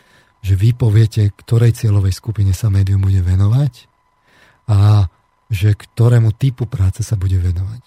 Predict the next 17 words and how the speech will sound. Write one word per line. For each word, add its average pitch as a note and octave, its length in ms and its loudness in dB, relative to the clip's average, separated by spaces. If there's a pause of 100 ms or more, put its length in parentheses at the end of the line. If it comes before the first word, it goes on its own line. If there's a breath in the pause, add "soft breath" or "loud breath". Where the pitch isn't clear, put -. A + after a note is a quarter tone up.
(120)
Čiže E3+ 160 -6
keď C#3+ 240 -4
ste, - 320 -2
eh, - 1080 -6 (100)
keď G#2+ 180 -2
máte G#2+ 320 0
biznis G#2 560 0
z C3+ 300 -8
aktuálnej, G2 840 0
eh, - 840 -12 (760)
v-, F2+ 220 -14
v-, A2+ 320 -16 (260)
vlastne G2+ 320 -4
vládnucej G#2 640 0
koalície, A#2 880 -2 (560 soft breath)
tak A#2 320 -2
presmerujete, G2+ 1080 0